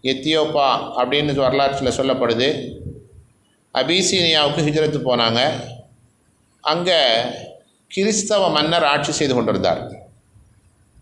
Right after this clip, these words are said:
ஊரில் இருக்கிறப்போ, நாட்டில் இருக்கிறப்போ இவங்களுக்கு ஒரு நம்பிக்கையான செய்தி கேள்விப்பட்டிருந்தாங்க.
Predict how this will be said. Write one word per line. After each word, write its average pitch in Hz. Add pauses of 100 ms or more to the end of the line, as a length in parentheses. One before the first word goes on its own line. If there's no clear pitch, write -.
(840)
ஊரில் 180
இருக்கிறப்போ, 165
நாட்டில் 160
இருக்கிறப்போ 151
இவங்களுக்கு 151
ஒரு 139
நம்பிக்கையான 156
செய்தி 151
கேள்விப்பட்டிருந்தாங்க. 131